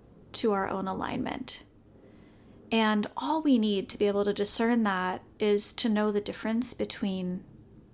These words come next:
pattern and truth, to know the difference between conditioning and authenticity. And there are so many guiding principles that can take us toward that, that no answer or definition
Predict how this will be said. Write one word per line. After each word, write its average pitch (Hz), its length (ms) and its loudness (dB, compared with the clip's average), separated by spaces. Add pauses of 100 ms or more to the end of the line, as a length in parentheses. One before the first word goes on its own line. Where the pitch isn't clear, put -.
pattern 214 720 2 (460)
and 202 120 -6
truth, 220 540 2 (1040)
to - 140 -2
know 196 160 2
the - 100 -2
difference 202 380 -2
between 208 340 -2
conditioning 208 1000 0 (180)
and 202 140 -2
authenticity. 214 880 0 (840)
And 214 140 2
there 240 160 4
are 247 100 2
so 226 340 4
many 233 220 0
guiding 196 400 -2
principles 202 600 -2
that - 100 -2
can 208 140 -2
take 214 240 -2
us - 200 2
toward 190 460 -4
that, 233 440 0 (760)
that 220 160 4
no 254 460 6
answer 196 680 0
or 196 160 -2
definition 190 920 -2